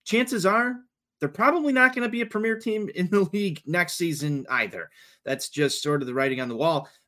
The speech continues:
That said, I like the premier events, uh, for young Connor Bedard, Kevin Korchinski, Alex Vlasic, some of these younger guys, to get the spotlight on them,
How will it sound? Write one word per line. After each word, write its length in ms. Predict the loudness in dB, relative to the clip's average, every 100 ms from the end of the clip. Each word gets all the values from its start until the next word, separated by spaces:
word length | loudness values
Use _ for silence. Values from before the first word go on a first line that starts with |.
| -2
That 200 | -2 -2
said, 340 | 0 0 -2 _ -4
I 80 | -2
like 360 | 2 2 2 0
the 400 | -2 -2 -4 -8 _
premier 400 | -2 -2 0 0
events, 540 | 2 2 2 -4 -12 _ _
uh, 320 | -8 -4 -2 -4
for 480 | -4 -2 0 -4 -6
young 300 | -2 0 -2
Connor 320 | -2 -2 -2
Bedard, 520 | -6 -6 -2 -2 -4
Kevin 280 | -4 -6 -6
Korchinski, 840 | -8 -10 -6 -6 -6 -10 -8 -8 -10 -20 _
Alex 300 | -8 -8 -10 -6
Vlasic, 460 | -4 -4 -4 -10 -12 _ -12
some 220 | -4 -2
of 100 | -2
these 240 | -4 -4
younger 300 | -4 -4 -4
guys, 420 | -6 -4 -2 -4 -8 _ _ -2
to 120 | -2
get 360 | 4 8 8
the 120 | 6 -2
spotlight 840 | -2 -4 0 0 0 -4 -4 -4
on 360 | -2 -2 -2 -6
them, 240 | -4 -6